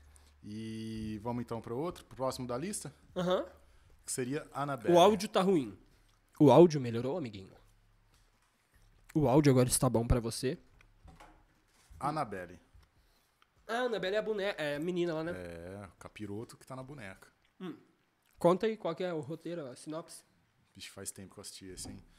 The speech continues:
Speaker 1: Mas basicamente, teve, eh,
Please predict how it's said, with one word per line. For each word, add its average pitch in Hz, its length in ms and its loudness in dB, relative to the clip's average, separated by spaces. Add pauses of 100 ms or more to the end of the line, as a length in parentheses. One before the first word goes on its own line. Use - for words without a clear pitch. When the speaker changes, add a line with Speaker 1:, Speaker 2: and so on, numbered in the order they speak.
(240)
Speaker 1:
Mas 151 160 -8
basicamente, 143 880 -6 (1900)
teve, 123 580 -8
eh, 113 260 -14